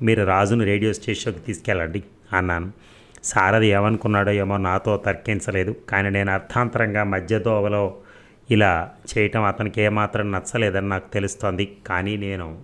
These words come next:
లక్ష్య పెట్టలేదు. రాజేశ్వరి మతిపోయిన మనిషిలా కూర్చుంది. దాని కళ్ళల్లో నా మీద మొట్టమొదటిసారిగా ఆగ్రహం లాంటిది చూశాను నేను. ఎవరు ఏమైనా అనుకొని నేను కృష్ణను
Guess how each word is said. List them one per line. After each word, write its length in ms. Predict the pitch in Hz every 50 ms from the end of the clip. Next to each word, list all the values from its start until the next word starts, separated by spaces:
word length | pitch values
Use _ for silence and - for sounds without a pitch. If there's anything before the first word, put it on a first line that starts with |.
| 147 117
లక్ష్య 320 | 101 95 - - - -
పెట్టలేదు. 600 | 117 - 92 - - - 101 92 87 87 85 92 - - - - - - - - - - - - - - - - - - - - - _ - -
రాజేశ్వరి 600 | 101 95 117 139 160 160 160 - - 131 104 107
మతిపోయిన 540 | 104 98 101 - 131 120 - 131 123 117
మనిషిలా 440 | 107 98 98 107 104 - - 110 95
కూర్చుంది. 580 | 92 - 117 113 113 - - 113 101 110 107 - - - - 110
దాని 160 | 98 98 101
కళ్ళల్లో 500 | - - - 95 95 104 107 104 101 101
నా 200 | 98 95 92 90
మీద 200 | 95 104 107 101
మొట్టమొదటిసారిగా 1000 | 101 95 95 95 - - - 117 117 110 110 101 95 - - 110 98 87 101 98
ఆగ్రహం 520 | 92 90 95 90 101 107 98 87 113 110
లాంటిది 320 | 101 95 92 85 - 107 - - 120
చూశాను 320 | 113 98 - - 104 95
నేను. 220 | 92 92 92 101 - - - - - - - - - - -
ఎవరు 300 | 123 113 101 107 127 127
ఏమైనా 480 | 123 104 101 107 117 117 110 110 104 101
అనుకొని 440 | 95 95 - - 110 107 101 101
నేను 200 | 98 98 98 92
కృష్ణను 460 | 87 - 101 104 - - - 117 110